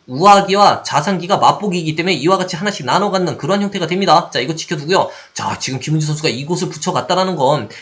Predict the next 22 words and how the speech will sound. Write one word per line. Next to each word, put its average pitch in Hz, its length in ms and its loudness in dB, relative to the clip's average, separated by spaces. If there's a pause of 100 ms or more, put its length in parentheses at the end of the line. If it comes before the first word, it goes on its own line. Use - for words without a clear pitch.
(120)
여기로 202 420 2
이렇게 220 200 -2
막으면 160 380 2
이거 151 200 -2
단수 156 240 -6
쳐서 185 160 -8
이거 165 100 0
잡으면 170 260 -4
이렇게 151 140 -4
넘어가서 185 460 0
이거 156 160 -2
우변 170 240 -2
다 - 160 -6
잡힌다라는 208 480 -2
거 214 60 2
아니겠습니까? 139 460 -2 (220)
김은지 208 380 0
선수도 214 420 -4
결코 269 500 0
지금 214 220 -6
최명훈 269 300 -8
선수에게 208 320 -4